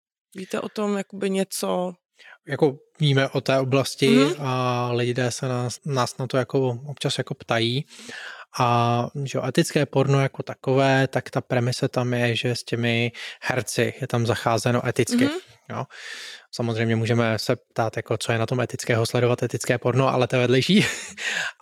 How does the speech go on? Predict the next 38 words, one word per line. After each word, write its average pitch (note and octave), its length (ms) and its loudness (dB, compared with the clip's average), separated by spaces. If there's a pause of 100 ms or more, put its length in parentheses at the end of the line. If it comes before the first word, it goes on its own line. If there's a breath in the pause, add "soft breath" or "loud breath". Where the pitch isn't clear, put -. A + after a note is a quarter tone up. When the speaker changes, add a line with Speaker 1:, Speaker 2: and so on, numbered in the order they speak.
Speaker 2:
Ale B2+ 1120 4 (240)
já C3+ 240 2
přesto - 400 -4
jakoby C3 540 2
lidem B2+ 380 0
říkám, A#2+ 340 -2
„Hele, B2+ 220 2
i - 100 -10
když C3+ 260 0
jako B2+ 480 2
z - 120 -8
pozice C3 420 0
toho C3+ 180 2
pornoprůmyslu B2 960 2
je B2+ 80 2
to C3 160 -2
určitě A#2+ 680 0 (640)
mnohem B2 460 2
menší A#2+ 300 2
zlo, A2+ 280 2 (360 loud breath)
jakože A#2+ 320 0
opravdu A#2 440 2
tam B2+ 120 2
může B2 200 0
být A#2+ 160 0
s, - 100 -8
eh, C#3 300 0
s - 20 -12
těma B2+ 200 0
hercema C3 300 0
nakládáno B2+ 600 2
dobře, A#2+ 300 2 (420 loud breath)
byť B2+ 300 0
jsme - 260 -2
slyšeli C3+ 400 0
i C3+ 120 2
výjimky, A#2+ 500 0 (720 loud breath)
tak C3 420 2